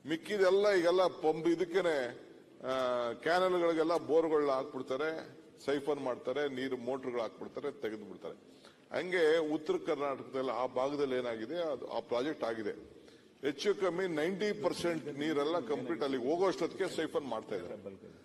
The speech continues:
ಅದಕ್ಕೆ ಏನಾದ್ರು ಕ್ರಮ ಕೈಗೊಳಿಸಿ ಅಂತ ಹೇಳಿದ್ರೆ ಆಫೀಸರ್ ಏನು ಮಾಡಕ್ಕಾಗಲ್ಲ.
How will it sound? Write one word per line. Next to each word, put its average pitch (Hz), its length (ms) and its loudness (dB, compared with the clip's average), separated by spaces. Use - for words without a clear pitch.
ಅದಕ್ಕೆ 170 340 2
ಏನಾದ್ರು 202 280 4
ಕ್ರಮ 170 320 2
ಕೈಗೊಳಿಸಿ 165 520 2
ಅಂತ 123 160 -2
ಹೇಳಿದ್ರೆ 104 360 -4
ಆಫೀಸರ್ 175 480 2
ಏನು 160 160 0
ಮಾಡಕ್ಕಾಗಲ್ಲ. 113 560 -2